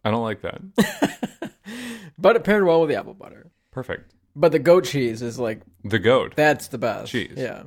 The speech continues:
Speaker 2: that was
Speaker 1: Yeah.
Speaker 2: delicious. So, wait, first, forgot. Apple butter is a highly concentrated form of applesauce, produced by long, slow cooking of apples with cider or
Speaker 1: Yes.
Speaker 2: water to a point where the sugar in the apples caramelizes,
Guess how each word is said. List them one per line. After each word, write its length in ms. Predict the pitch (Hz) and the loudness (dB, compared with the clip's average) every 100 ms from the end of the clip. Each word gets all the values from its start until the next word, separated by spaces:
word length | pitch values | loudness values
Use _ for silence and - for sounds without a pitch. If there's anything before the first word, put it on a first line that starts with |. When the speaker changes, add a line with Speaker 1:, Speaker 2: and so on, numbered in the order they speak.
| - | -10
Speaker 2:
that 100 | 139 127 | -4 -4
was 100 | 110 | -6
Speaker 1:
Yeah. 60 | 110 | -14
Speaker 2:
delicious. 480 | 120 - - - _ _ | -16 -16 -20 -20 _ _
So, 220 | - 220 196 | 2 2 4
wait, 280 | 196 - - | 2 0 -6
first, 480 | - 185 165 165 - _ _ _ _ | -2 0 0 -4 -16 _ _ _ _
forgot. 500 | - 135 151 110 123 _ _ _ _ - | -12 -2 0 0 -4 _ _ _ _ 2
Apple 220 | 233 240 | 6 6
butter 360 | 139 117 127 170 | 6 4 2 0
is 120 | 165 | 0
a 80 | 147 | 2
highly 260 | 156 190 220 | 4 4 4
concentrated 640 | 175 160 165 - 151 135 | 2 2 2 4 4 4
form 240 | 139 127 | 0 0
of 160 | 123 123 | -2 -2
applesauce, 760 | 233 180 - 113 110 - - _ _ _ | -4 -4 -6 -8 -12 -18 -20 _ _ _
produced 360 | - 170 196 196 | 2 4 4 4
by 120 | 160 | 4
long, 540 | 135 127 131 165 214 160 | 4 2 2 2 -2 -8
slow 360 | - 156 165 | -4 4 4
cooking 360 | 180 190 208 202 | 4 0 0 0
of 120 | 190 | 0
apples 480 | 143 123 123 139 - | -2 -2 -4 -4 -2
with 160 | 160 | -2
cider 600 | - - 208 131 107 135 - - | 0 2 4 4 0 -4 -6 2
or 140 | 185 | 4
Speaker 1:
Yes. 80 | 151 | 6
Speaker 2:
water 480 | 131 120 117 160 - - | 4 2 -2 -4 -10 -2
to 100 | 165 | 0
a 60 | 160 | 2
point 240 | 170 156 | 2 4
where 100 | 151 | 4
the 80 | 135 | 2
sugar 420 | - 165 190 - 175 | 0 2 2 0 -4
in 80 | |
the 140 | 202 160 | 0 0
apples 340 | 123 139 143 | 0 -2 -6
caramelizes, 800 | - 233 165 101 131 120 - - | -6 -6 -4 -6 -10 -16 -20 -20